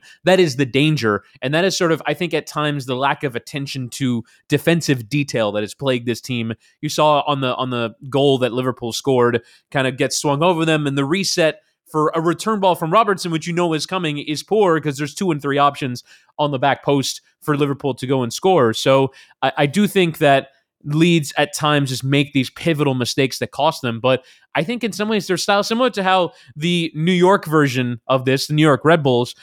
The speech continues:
this year they had a great, they had a great away record, but at home, when they're expected to have the ball, they weren't that good. And they went out in the playoffs losing in a home game.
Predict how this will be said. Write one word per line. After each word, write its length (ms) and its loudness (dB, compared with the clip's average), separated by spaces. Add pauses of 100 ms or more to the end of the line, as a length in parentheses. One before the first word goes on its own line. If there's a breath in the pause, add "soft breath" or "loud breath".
(140 soft breath)
this 160 2
year 100 4
they 80 4
had 100 6
a 40 2
great, 420 0
they 80 4
had 80 6
a 60 4
great 280 2
away 300 4
record, 400 2
but 80 4
at 100 0
home, 340 4
when 300 -8
they're 120 2
expected 360 -2
to 60 -4
have 140 -2
the 80 -8
ball, 420 2 (240 soft breath)
they 80 0
weren't 220 2
that 160 2
good. 420 2
And 100 -4
they 80 0
went 160 2
out 40 2
in 80 -2
the 80 0
playoffs 500 2 (240)
losing 260 2
in 60 -4
a 60 -6
home 180 -4
game. 160 -4